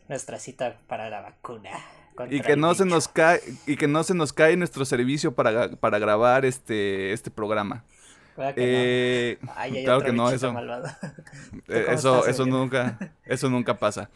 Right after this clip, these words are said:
Speaker 1: Nunca pasa.
Speaker 2: Eh, bien, eh, de nuevo, obviamente nos falta un integrante de este, en esta alineación.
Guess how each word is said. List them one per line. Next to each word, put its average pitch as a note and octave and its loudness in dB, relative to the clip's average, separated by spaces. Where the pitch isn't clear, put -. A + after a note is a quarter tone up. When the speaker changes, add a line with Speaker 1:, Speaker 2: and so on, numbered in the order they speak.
Speaker 1:
Nunca C3+ -14
pasa. A#2 -4
Speaker 2:
Eh, C3 2
bien, A#3 2
eh, A2 0
de A#2 0
nuevo, C#3+ 2
obviamente A#2 -2
nos A2+ -6
falta A2 -2
un A2 -2
integrante G#2+ -4
de G2+ -10
este, G#2 -6
en G#2 -6
esta G#2 -6
alineación. G#2 -2